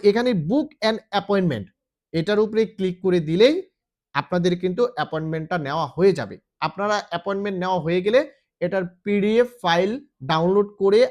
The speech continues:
আপনারা প্রিন্ট আউট করে নিতে পারবেন অথবা মোবাইলে just এটার একটা স্ক্রিনশট রেখে দিবেন। তবে এটাকে এই যে book an appointment, এটার উপরে ক্লিক করলে কনফার্ম হবে, যদি ক্লিক না করেন তাহলে কিন্তু কনফার্ম হবে না। যেহেতু আমার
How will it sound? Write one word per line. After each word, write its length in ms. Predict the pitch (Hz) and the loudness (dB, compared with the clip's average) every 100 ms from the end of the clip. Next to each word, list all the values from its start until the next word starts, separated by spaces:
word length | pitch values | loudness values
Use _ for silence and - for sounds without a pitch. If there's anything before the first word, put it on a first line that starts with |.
| - | -2
আপনারা 240 | 185 185 180 | -6 -6 -4
প্রিন্ট 200 | 180 165 | -4 0
আউট 160 | 175 190 190 | 0 0 -2
করে 120 | 208 | -2
নিতে 200 | 202 208 | 0 -2
পারবেন 300 | 208 208 262 330 _ _ _ | -2 0 -2 -4 _ _ _
অথবা 300 | 214 233 254 285 | 2 2 4 4
মোবাইলে 500 | 208 196 208 220 240 175 | 6 4 4 6 4 4
just 200 | 214 - - 180 | -2 -4 -4 -2
এটার 200 | 175 226 - | -2 -4 -6
একটা 140 | 226 208 - - | -6 -6 -8 -12
স্ক্রিনশট 440 | - 180 175 214 254 _ 143 | -6 -4 -2 -4 -6 _ -2
রেখে 220 | 170 143 | -2 -2
দিবেন। 180 | 127 107 101 _ _ _ | -4 -6 -10 _ _ _
তবে 160 | 180 214 208 | 2 2 2
এটাকে 280 | 196 240 254 - 240 | 0 0 -2 -2 -2
এই 80 | 240 | 0
যে 60 | 254 165 | 0 0
book 180 | 240 262 - 240 | -2 -4 -2 -2
an 80 | 233 196 | -2 -4
appointment, 440 | 196 214 220 262 269 - | 0 0 2 0 -2 -4
এটার 240 | 190 220 220 | -2 0 -2
উপরে 160 | 233 220 - | -2 -6 -4
ক্লিক 200 | 220 240 _ _ | -4 -6 _ _
করলে 340 | 220 226 240 294 330 _ 208 | -4 -2 0 0 -2 _ 0
কনফার্ম 460 | 202 190 196 196 180 | 0 0 -4 -4 -2
হবে, 200 | 151 127 117 139 | -4 -2 -4 -4
যদি 140 | 170 180 | -6 -6
ক্লিক 180 | 214 226 156 | -6 -6 -4
না 60 | 175 | -6
করেন 260 | 185 254 349 - _ _ - | -2 -2 -2 -6 _ _ -2
তাহলে 220 | 185 190 185 | 0 0 -2
কিন্তু 160 | 190 214 | -8 -8
কনফার্ম 340 | 160 139 180 285 - _ | -6 -4 -4 -6 -8 _
হবে 180 | 196 190 127 | 0 0 0
না। 40 | 101 _ _ _ | -6 _ _ _
যেহেতু 340 | 151 220 269 269 - | 2 4 4 0 0
আমার 200 | 202 226 | 2 2